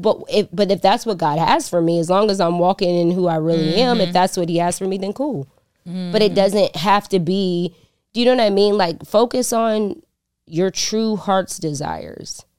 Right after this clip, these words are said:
Speaker 1: because I believe that God places those things in your heart. I don't
Speaker 2: Yeah.
Speaker 1: believe you just make up those things.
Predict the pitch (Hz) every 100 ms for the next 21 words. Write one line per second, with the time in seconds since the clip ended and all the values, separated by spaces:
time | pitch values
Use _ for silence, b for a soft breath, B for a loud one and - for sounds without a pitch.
0 | _ _ - 175 190 165 160 165 160 151
1 | 156 147 - 208 202 147 147 143 143 143
2 | 139 - - - - 143 - 165 170 165
3 | 165 151 156 165 151 147 147 147 - -
4 | 139 131 - 52 - -